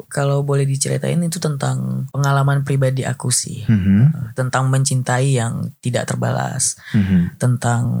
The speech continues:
Speaker 1: eh, mencintai yang ngebodohin diri sendiri sampai akhirnya, "Ya udah deh, ngapain aku harus terus lanjut berjuang tapi nyakitin akunya," gitu.
Speaker 2: Hmm, gitu.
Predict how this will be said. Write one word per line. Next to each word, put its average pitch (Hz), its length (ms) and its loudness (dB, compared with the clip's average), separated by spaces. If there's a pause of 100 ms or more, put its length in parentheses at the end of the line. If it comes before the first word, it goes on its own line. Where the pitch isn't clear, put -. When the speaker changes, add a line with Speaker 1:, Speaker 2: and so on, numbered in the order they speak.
(100)
Speaker 1:
eh, 120 280 2
mencintai 127 580 2
yang 117 540 0
ngebodohin 139 480 4
diri 135 160 4
sendiri 135 340 2
sampai 120 300 0
akhirnya, 131 300 2 (200)
"Ya - 160 -2
udah 120 160 2
deh, 123 160 0 (180)
ngapain 120 380 -2 (300)
aku 131 240 -4
harus 123 480 2
terus - 440 0
lanjut 117 460 -2
berjuang 123 580 0
tapi 139 360 -2
nyakitin 135 500 2
akunya," 127 540 2
gitu. - 440 -10
Speaker 2:
Hmm, 101 920 6
gitu. - 420 -4